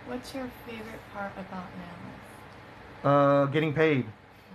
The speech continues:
Speaker 2: And making a beautiful set. You'll see. You'll see how beautiful they look after this. Thank you so much. You too. Have a blessed day. Where you going?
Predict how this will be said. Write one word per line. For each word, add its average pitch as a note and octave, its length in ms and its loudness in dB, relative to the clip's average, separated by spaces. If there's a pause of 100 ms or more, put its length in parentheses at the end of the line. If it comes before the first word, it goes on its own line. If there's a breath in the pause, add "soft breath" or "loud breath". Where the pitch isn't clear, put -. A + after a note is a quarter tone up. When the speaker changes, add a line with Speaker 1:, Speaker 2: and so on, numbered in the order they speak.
(1120)
Speaker 2:
And F#3 300 10
making E3+ 220 6
a D#3+ 40 6
beautiful D3+ 360 4
set. C#3+ 300 4
You'll A#3 140 10
see. D#3 200 2
You'll F3 160 4
see F#3 140 0
how D#3 100 8
beautiful C#3 320 2
they B2+ 80 2
look B2+ 180 2
after B2 200 0
this. A#2+ 180 0 (1900)
Thank C#3 240 4
you D#3 60 -2
so D#3+ 120 4
much. F3 480 6
You F3 100 -2
too. G3 280 0
Have F3 160 2
a E3+ 40 -2
blessed F3+ 220 0
day. G3 140 0
Where F#3+ 160 4
you F#3 100 4
going? F#3 380 6